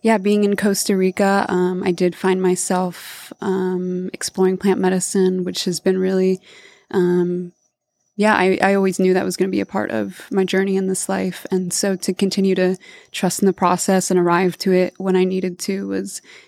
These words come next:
yeah, really synchronistic. And so now, um, I'm an integration provider, um, and I worked for a few years doing harm reduction at music festivals and, um, just inspiring people in the psychedelic community to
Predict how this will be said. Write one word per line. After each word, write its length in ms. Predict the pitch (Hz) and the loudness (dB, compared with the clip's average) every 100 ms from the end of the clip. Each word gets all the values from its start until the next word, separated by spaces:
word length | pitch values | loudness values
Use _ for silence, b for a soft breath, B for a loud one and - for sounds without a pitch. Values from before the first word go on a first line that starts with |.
| _ | _
yeah, 120 | 196 | 0
really 220 | 185 180 | 2 2
synchronistic. 800 | 180 190 180 180 180 - 175 175 | 2 0 0 0 0 0 0 0
And 140 | 180 175 | -2 0
so 100 | 180 | 2
now, 440 | 185 180 185 185 | 2 2 0 -2
um, 400 | - 180 180 185 | -2 -2 -2 0
I'm 120 | 185 180 | 0 0
an 80 | |
integration 800 | 180 180 180 190 190 - 196 190 | -2 -4 -2 0 0 2 2 2
provider, 720 | 180 196 190 185 185 185 185 190 B B _ | -2 -2 0 0 0 0 0 -2 B B _
um, 240 | 185 180 185 | 2 4 4
and 100 | 180 | 2
I 40 | |
worked 460 | 180 175 - - - | 2 -2 -4 -12 -4
for 140 | 196 | -2
a 40 | 185 | 0
few 220 | 196 190 | 0 2
years 440 | 185 185 185 180 | 2 2 0 -2
doing 260 | 185 180 175 | 0 0 0
harm 240 | 190 185 | 0 0
reduction 380 | 196 190 - 240 | 0 0 0 0
at 80 | 185 | 0
music 300 | 190 202 185 | 0 -2 -2
festivals 680 | 202 - 220 226 240 240 | -2 -4 -6 -4 -4 0
and, 220 | 185 180 175 B B B B 185 | 0 0 -6 B B B B -2
um, 280 | 185 180 | 0 2
just 180 | 185 180 | 0 0
inspiring 440 | 185 - 185 185 185 | -2 -2 0 2 0
people 260 | 185 - | -2 -2
in 40 | 170 | -4
the 60 | |
psychedelic 460 | - 180 185 170 - | -2 -4 -4 -4 -2
community 380 | 202 190 214 226 | 0 2 2 -2
to 500 | - 190 190 196 | -2 0 2 2